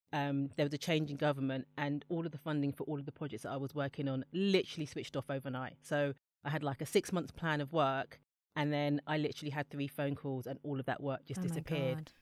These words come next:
Speaker 1: So I had to go and get a job. And after sobbing uncontrollably,
Speaker 2: <laughs>
Speaker 1: like, "Oh my God, what am I gonna do?"
Speaker 2: Yeah.
Speaker 1: Um, I phoned one of my dearest and best friends, um, who doesn't work in the music industry, and she's go, she's like, "I'll give you, like, ten more minutes of crying time, and then we gotta have a plan."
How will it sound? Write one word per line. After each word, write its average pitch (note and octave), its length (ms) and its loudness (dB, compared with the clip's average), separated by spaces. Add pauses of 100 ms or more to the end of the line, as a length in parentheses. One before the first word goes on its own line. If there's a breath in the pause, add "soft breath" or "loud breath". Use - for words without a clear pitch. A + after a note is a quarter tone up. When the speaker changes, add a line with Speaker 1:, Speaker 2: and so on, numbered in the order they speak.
Speaker 1:
So C#3+ 180 0
I D3 60 0
had D3+ 220 -4
to C#3+ 280 -2 (160)
go D#3 200 2
and C#3+ 200 0 (160)
get - 140 -2
a C#3+ 40 -4
job. D3 320 2
And C#3+ 120 -2
after D#3 440 0
sobbing C#3+ 460 -2
uncontrollably, C#3+ 840 -4
Speaker 2:
<laughs> - 40 -20
Speaker 1:
like, A#3+ 400 8
"Oh D#3+ 80 8
my D3+ 100 2
God, C#3+ 180 2
what D3+ 140 2
am - 20 2
I C#3+ 40 2
gonna C#3+ 180 2
do?" D3 120 0
Speaker 2:
Yeah. F3+ 720 4
Speaker 1:
Um, C#3+ 180 0 (220)
I D3+ 80 0
phoned D3 400 0
one D3 160 2
of D3 40 2
my C#3+ 120 2
dearest D#3 420 2
and C#3+ 100 -2
best - 280 -4
friends, C#3+ 480 -4 (340)
um, D3 160 2
who C#3 100 2
doesn't - 220 2
work C#3+ 200 -2
in C3+ 60 0
the C3+ 60 2
music C#3+ 260 -2
industry, C#3+ 420 0
and C3+ 100 0
she's D3+ 100 0
go, D3 240 2
she's F3+ 240 0
like, D#3+ 160 0
"I'll F3+ 60 2
give F#3 180 0
you, F#3 60 2
like, E3 200 2
ten G3+ 160 -2
more F#3+ 120 0
minutes F3+ 240 -2
of E3+ 80 -6
crying F3+ 320 0
time, F#3 420 -2
and D3 140 -4
then C3+ 100 -2
we C#3 60 -6
gotta B2+ 160 -6
have C3+ 180 -6
a C#3 60 -8
plan." C3+ 500 -6